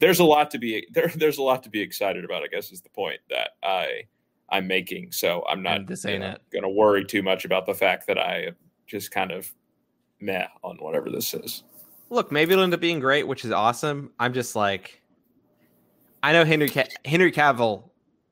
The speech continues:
Speaker 2: sells seats. Like, I, I get it. Like, he's, he's absolutely A-list. He's gonna put butts in seats at the box office. But he's just, like, not, I don't know, just 'cause he's in so much shit. Like, I'm just, that's just not interesting
Speaker 1: Yeah.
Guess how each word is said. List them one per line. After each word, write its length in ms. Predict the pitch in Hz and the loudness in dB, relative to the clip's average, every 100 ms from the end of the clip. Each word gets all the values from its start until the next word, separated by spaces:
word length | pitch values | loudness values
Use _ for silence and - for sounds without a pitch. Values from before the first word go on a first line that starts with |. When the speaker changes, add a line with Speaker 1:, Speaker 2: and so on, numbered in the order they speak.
| _ _ | _ _
Speaker 2:
sells 320 | - 147 117 - | -6 -2 0 -2
seats. 360 | 117 123 - | -6 -6 -6
Like, 140 | 110 104 | -6 -6
I, 80 | - | -4
I 120 | 107 | -4
get 220 | 98 104 | -2 -4
it. 80 | 120 | -4
Like, 180 | 98 98 | -6 -10
he's, 320 | 113 101 - _ _ _ _ _ _ | -10 -10 -14 _ _ _ _ _ _
he's 180 | 127 | -2
absolutely 560 | 110 110 - 113 104 104 | 0 0 -2 -6 -2 -2
A-list. 400 | 107 110 117 - | 0 -2 -4 -6
He's 100 | 104 | -6
gonna 140 | 107 98 | -6 -4
put 260 | 110 - _ _ | -4 -6 _ _
butts 220 | 113 107 | -2 -2
in 100 | 113 | -4
seats 320 | 107 110 104 - | -4 -4 -4 -8
at 60 | |
the 80 | 107 | -2
box 280 | 104 101 - | 0 0 2
office. 540 | 104 104 110 117 - - _ _ _ _ _ _ _ _ _ | 0 0 -2 -4 -8 -20 _ _ _ _ _ _ _ _ _
But 100 | - | -8
he's 180 | 135 196 | -4 0
just, 160 | 190 - | 0 0
like, 140 | 107 | 0
not, 160 | 107 107 | 0 0
I 100 | 139 | 4
don't 80 | 151 | 4
know, 160 | 120 113 | 4 0
just 160 | 151 | -2
'cause 100 | 196 | 0
he's 120 | 185 123 | 0 0
in 160 | 147 | -2
so 420 | 139 - - 147 160 | -2 -4 2 4 4
much 320 | 107 117 - | 2 0 0
shit. 460 | - - 104 - - | -8 -2 -2 -2 -8
Like, 200 | 98 - _ _ _ _ _ _ _ _ _ _ _ _ - | -10 -10 _ _ _ _ _ _ _ _ _ _ _ _ -4
I'm 180 | 120 123 | -2 -2
just, 220 | 110 - | -4 -6
that's 240 | 117 - | -8 -8
just 200 | 120 - | -12 -4
not 180 | 123 117 | 0 2
interesting 320 | 104 107 - 107 | 0 -4 -2 4
Speaker 1:
Yeah. 180 | 104 | 6